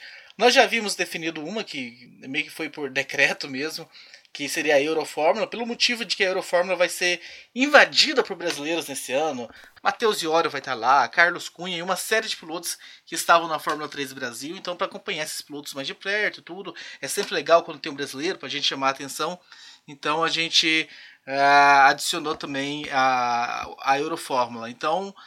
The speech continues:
foi votação, o pessoal escolheu, a gente respeita, então vamos manter isso aí. Então fica a dica, você ainda não tá no nosso grupo de WhatsApp, mande um e-mail para café com velocidade arroba gmail ponto com com o seu número de telefone e no Facebook, entra lá no Facebook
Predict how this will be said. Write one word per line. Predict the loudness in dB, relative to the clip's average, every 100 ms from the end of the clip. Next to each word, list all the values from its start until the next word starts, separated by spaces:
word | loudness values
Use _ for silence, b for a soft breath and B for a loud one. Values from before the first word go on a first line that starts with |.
| B
foi | _ 0 2
votação, | 2 0 0 2 2
o | 2
pessoal | -4 -2 2 2 0 -6
escolheu, | -8 -6 -4 -4 -4 -8 -12
a |
gente | -8 -8 -8
respeita, | -10 -8 -8 -8
então | -6 -6 -6
vamos | -12 -8
manter | -8 -6 -8
isso | -6 -6
aí. | -6 -6 B B B B -8
Então | 0 0 2
fica | 2 2
a |
dica, | 2 0 -4
você | -6 -4 -4
ainda | -4 -4
não | -4
tá | -4
no | -6
nosso | -6 -8 -10
grupo | -14
de | -6
WhatsApp, | -6 -4 -4 -4 -6
mande | -10 -8 -6 -8 -4 -2 -4
um | -8
e-mail | -8 -8 -6 -8 -6
para | -2 -2 -4
café | -8 -10
com | -14
velocidade | -12 -8 -6 -6 -8
arroba | -12 -12
gmail | -12 -14 -14
ponto | -18 -16
com | -14 -14 B B B B
com | -12 -8
o |
seu | -6 -6
número | -8 -10 -8
de | -6
telefone | -8 -10 -10 -10 -12 B B B -6
e | -4
no | -2
Facebook, | -2 -2 -4 -6 -6 -4
entra | -6 -4 -2
lá | -2
no | -2
Facebook | -8 -10 -10 -12 -14 -18